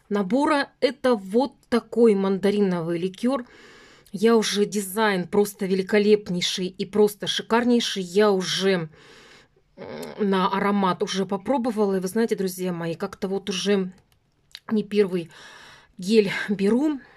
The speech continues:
Да, как бы в Тианды довольно-таки дорогие гели. Но я бы не сказала, если вот в других прямо, ну, компаниях, да, в, в частности, Фаберлик,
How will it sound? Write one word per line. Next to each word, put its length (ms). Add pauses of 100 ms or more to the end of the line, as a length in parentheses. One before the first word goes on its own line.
(140)
Да, 300
как 180
бы 280
в 180
Тианды 420
довольно-таки 540
дорогие 420
гели. 400 (460)
Но 260
я 200
бы 100
не 100
сказала, 460
если 380
вот 180
в 60
других 580 (1120)
прямо, 560
ну, 160
компаниях, 720
да, 240
в, 60 (840)
в 40
частности, 840
Фаберлик, 640